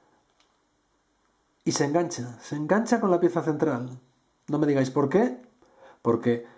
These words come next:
ambas están bien redondeadas, con unas curvaturas más o menos razonables. Los agujeros tipo Florian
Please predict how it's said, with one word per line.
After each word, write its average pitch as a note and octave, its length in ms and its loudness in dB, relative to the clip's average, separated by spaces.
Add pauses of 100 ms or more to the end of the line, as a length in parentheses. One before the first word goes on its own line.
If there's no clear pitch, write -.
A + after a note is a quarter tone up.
(540)
ambas C#3 360 2
están C#3 340 0
bien G#2+ 160 0
redondeadas, A#2+ 840 2 (100)
con G#2+ 160 -10
unas A2 180 -10
curvaturas A#2 600 2
más G#2+ 180 -4
o A2+ 60 -2
menos A2 220 -2
razonables. D3 720 2 (380)
Los A2 320 0
agujeros A#2+ 520 2
tipo B2 200 0
Florian B2+ 580 0